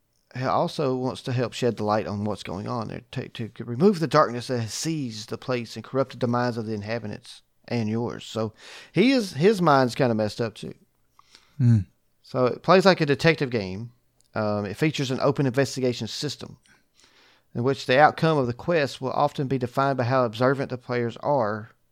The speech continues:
Speaker 1: when investigating different clues and pieces of evidence. And as
Speaker 2: Hmm.
Speaker 1: I mentioned, uh,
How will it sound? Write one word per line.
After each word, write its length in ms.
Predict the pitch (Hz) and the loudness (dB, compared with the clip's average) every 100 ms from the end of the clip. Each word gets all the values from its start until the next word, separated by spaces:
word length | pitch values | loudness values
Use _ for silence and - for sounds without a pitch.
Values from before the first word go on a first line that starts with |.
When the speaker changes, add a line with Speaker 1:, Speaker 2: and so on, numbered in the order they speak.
| _ | _
Speaker 1:
when 180 | 127 | -4
investigating 580 | 123 113 135 - 120 113 | -2 -2 -2 -2 -2 -2
different 280 | 107 117 123 | -4 -6 -6
clues 320 | - 123 120 | -4 -2 -2
and 100 | 117 | -6
pieces 280 | 113 123 120 | -6 -8 -8
of 80 | 117 | -6
evidence. 600 | 117 117 107 - - - _ _ _ _ _ _ _ _ _ _ _ _ _ _ _ | -4 -4 -8 -12 -18 -20 _ _ _ _ _ _ _ _ _ _ _ _ _ _ _
And 100 | 131 | 0
as 120 | 120 | 2
Speaker 2:
Hmm. 60 | 131 | 2
Speaker 1:
I 20 | |
mentioned, 400 | 127 127 123 113 | 2 0 -2 -4
uh, 260 | 110 107 101 | -2 -2 -4